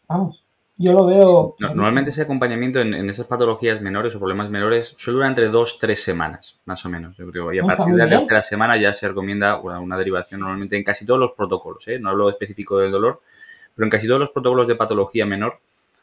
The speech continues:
Speaker 2: a partir de las dos, tres semanas, si no se ha solucionado con lo-, los, las herramientas que tenemos en la farmacia, requiere una derivación prácticamente
Speaker 1: Obvio,
Speaker 2: en todos los
Speaker 1: me
Speaker 2: casos.
Speaker 1: parece muy bien, claro, por supuesto, y además siempre, siempre, eh, se puede aportar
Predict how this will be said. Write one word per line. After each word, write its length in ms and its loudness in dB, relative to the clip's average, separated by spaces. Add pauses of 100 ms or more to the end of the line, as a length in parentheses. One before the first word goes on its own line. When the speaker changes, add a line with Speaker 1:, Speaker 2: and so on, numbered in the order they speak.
(120)
Speaker 2:
a 80 -2
partir 280 4
de 60 4
las 140 4
dos, 160 0
tres 180 -4
semanas, 420 -2
si 200 -2
no 160 2
se 140 -2
ha 40 4
solucionado 580 -2
con 220 -2
lo-, 160 4
los, 560 0
las 140 -2
herramientas 520 -2
que 100 -14
tenemos 340 -6
en 80 -6
la 80 -2
farmacia, 480 -4 (420)
requiere 500 2
una 220 4
derivación 960 -4
prácticamente 480 2
Speaker 1:
Obvio, 140 2
Speaker 2:
en 40 -10
todos 140 0
los 160 -8
Speaker 1:
me 80 -6
Speaker 2:
casos. 120 2
Speaker 1:
parece 260 2
muy 160 2
bien, 480 2 (100)
claro, 560 2
por 140 0
supuesto, 440 -2
y 140 0
además 280 -4
siempre, 460 -2 (460)
siempre, 880 2
eh, 40 0
se 160 -4
puede 200 4
aportar 760 2